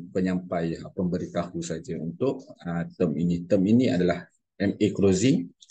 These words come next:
iaitu Dex Cross dan Golden Cross. Okey, Golden Cross adalah untuk kejatuhan. So, dekat sini, lihat kedudukan yang price dah buat. Bila, ah, candlestick dekat bawah, close melepasi bawah daripada mid B B dan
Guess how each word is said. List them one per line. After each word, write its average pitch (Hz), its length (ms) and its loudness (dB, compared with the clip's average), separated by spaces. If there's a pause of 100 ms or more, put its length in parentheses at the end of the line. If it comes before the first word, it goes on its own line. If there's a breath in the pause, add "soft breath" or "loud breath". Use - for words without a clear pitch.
(400 loud breath)
iaitu 85 320 0
Dex 82 240 0
Cross 87 320 0
dan 82 160 -2
Golden 82 240 -4
Cross. 85 560 -4
Okey, 110 240 2
Golden 92 400 4
Cross 104 320 -2
adalah 85 400 -4
untuk - 480 -4
kejatuhan. 85 560 -6 (320)
So, 151 240 2
dekat - 320 -2
sini, 87 320 -4 (800 loud breath)
lihat 117 320 0
kedudukan 113 720 0
yang 98 240 -6 (160)
price 104 320 -2
dah 85 160 0
buat. - 320 -6 (720 loud breath)
Bila, 90 240 2 (560)
ah, 90 400 4 (480)
candlestick 117 480 4
dekat 98 240 -2
bawah, 90 400 2 (480)
close 131 240 4
melepasi 95 560 -2
bawah 95 320 2
daripada 90 480 0
mid 92 320 -2
B 90 160 -2
B 107 160 -2
dan 90 160 -2